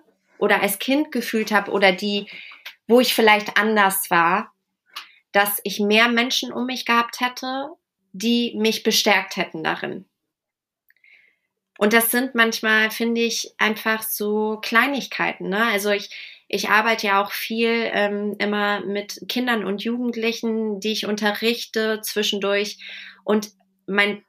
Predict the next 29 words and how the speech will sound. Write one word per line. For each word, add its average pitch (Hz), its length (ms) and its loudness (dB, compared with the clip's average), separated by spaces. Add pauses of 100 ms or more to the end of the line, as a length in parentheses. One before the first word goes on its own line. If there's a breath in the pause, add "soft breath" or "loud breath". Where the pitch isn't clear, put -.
oberstes 302 800 2
Ziel 220 480 2
ist 208 220 -2
nicht, 247 340 -2
denen 220 220 0
irgendwelche 220 760 0
verrückten 247 800 -4
Schauspieltechniken 220 1160 0
beizubringen 190 720 2
oder 185 400 4 (600 loud breath)
wie 240 180 2
sie 247 160 0
jetzt, 214 500 0
äh, 185 120 2
besonders 208 640 2
viel 214 300 2
drehen 202 460 0
und 180 340 -2 (140)
mega 226 540 4
erfolgreich 196 800 0
werden, 180 240 0
gesellschaftlich 180 760 -2
angesehen, 185 400 0
sondern 185 300 0
mein 226 340 2
Goal 214 300 2
ist 202 360 -2
immer, 196 320 4
dass 190 380 -2